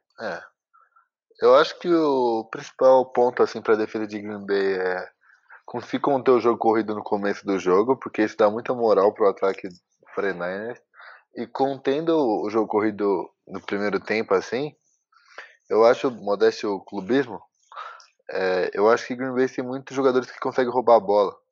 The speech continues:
Ali tem o Alexander, tem o Andrew Amos, então, tipo, ter uma int em cima do Garoppolo ali não é tranquilo e pode mudar o jogo, né?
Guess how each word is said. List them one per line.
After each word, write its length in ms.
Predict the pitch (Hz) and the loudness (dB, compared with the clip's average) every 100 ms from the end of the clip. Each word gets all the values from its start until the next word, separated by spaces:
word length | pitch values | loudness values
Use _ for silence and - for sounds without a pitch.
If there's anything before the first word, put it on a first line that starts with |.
| _ - | _ -8
Ali 260 | 92 98 | -6 -6
tem 320 | 98 - 104 104 | -8 -8 -8 -6
o 200 | 101 92 | -6 -4
Alexander, 840 | 95 98 - - 110 110 107 101 | -4 -6 -8 -4 -2 -2 -4 -6
tem 140 | 110 | -4
o 100 | 110 | -4
Andrew 320 | 107 104 104 | -2 -2 -2
Amos, 220 | 113 110 110 | -2 -6 -8
então, 260 | 104 113 | -2 -2
tipo, 340 | 107 - 110 98 - - - - - | -2 -8 -6 -8 -12 -20 -20 -20 -8
ter 100 | - | 0
uma 240 | 117 123 117 | 2 4 2
int 260 | 127 127 | 0 -4
em 320 | 127 117 101 | -4 -2 -4
cima 180 | 101 110 | -6 -6
do 80 | 104 | -2
Garoppolo 380 | 104 107 107 101 | 2 2 2 -2
ali 80 | 107 | 0
não 180 | 104 | 0
é 100 | 110 | 0
tranquilo 520 | 104 - 107 - 110 127 | -2 -4 -4 -2 0 2
e 140 | 143 | 0
pode 200 | - 135 | 0 -4
mudar 300 | 135 131 127 | -2 2 6
o 120 | 131 139 | 6 4
jogo, 300 | 135 98 | 2 0
né? 120 | 92 | -4